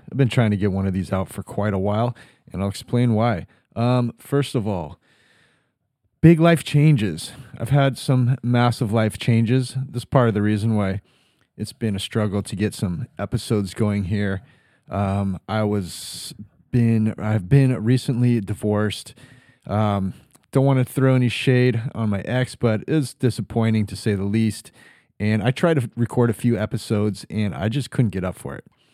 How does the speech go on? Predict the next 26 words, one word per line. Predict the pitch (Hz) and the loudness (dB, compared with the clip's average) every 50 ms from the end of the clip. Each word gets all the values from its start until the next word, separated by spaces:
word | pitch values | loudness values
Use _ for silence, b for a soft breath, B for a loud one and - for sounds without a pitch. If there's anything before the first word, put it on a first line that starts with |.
| b b b b b b b - | b b b b b b b -12
They | - | -10
sounded | 90 - - 117 117 117 117 | -10 -2 0 2 2 2 2
like | 117 107 - | 0 -2 -2
shit. | - - - 110 110 107 98 - - | -4 -8 -4 -2 -2 -2 -2 -4 -4
I | - | -2
had | 110 113 110 98 90 | 0 0 0 0 0
no | 107 110 107 | 0 0 2
energy. | 107 107 104 107 104 90 98 104 107 107 104 104 110 113 120 - - | 2 2 2 0 0 -2 -2 -2 0 0 0 0 -2 -4 -6 -8 -10
I | - 98 | -10 -8
wasn't | 98 95 110 113 101 107 113 107 | -4 -2 -2 -2 0 0 0 0
into | 107 107 101 - - 107 104 | 0 0 -2 -2 0 0 0
it. | 104 | 0
It | 87 | -2
wasn't | 95 113 117 113 95 113 104 | -2 0 0 0 2 0 -2
authentic. | 98 - - - 107 101 92 - 104 98 - 90 | -2 -4 -6 -6 -4 -4 -4 -2 -4 -6 -4 -4
I | 98 | -4
was | 107 101 104 - | -4 -4 -4 -6
forcing | - - - 139 139 127 - - 139 139 | -10 -4 0 0 0 0 0 0 2 2
it | 139 139 123 - B B B B B B | 2 0 0 -4 B B B B B B
and | 104 107 107 101 | -4 -2 2 2
had | 131 131 | 2 2
to | 117 | 2
scrap | 101 - - 123 120 117 - | -2 -6 -4 -2 -2 -2 0
those | - 117 107 101 - - _ - | 0 0 0 -2 -4 -10 _ -6
episode | 117 117 - 117 - - 120 107 101 | -6 -4 -4 -4 -4 -2 -2 -2 -2
attempts | 98 - - 117 110 107 101 - - - | -4 -2 0 0 0 0 -2 -4 -10 -16